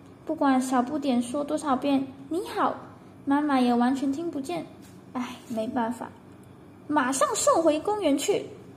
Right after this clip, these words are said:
最后我不得不点头答应了，我拗不过妈妈。我把面包掰成小块，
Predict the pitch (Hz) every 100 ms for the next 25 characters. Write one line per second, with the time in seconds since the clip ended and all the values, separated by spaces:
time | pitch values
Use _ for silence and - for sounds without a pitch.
0 | - - - - 285 254 262 247 - -
1 | - 233 226 269 247 226 233 233 269 269
2 | 220 220 220 247 247 294 262 262 - -
3 | - - - 240 240 392 392 - 220 233
4 | 220 233 233 - - - - - - -
5 | - - - - - 269 269 262 247 277
6 | 269 277 277 277 311 320 277 254 247 -
7 | - 247 -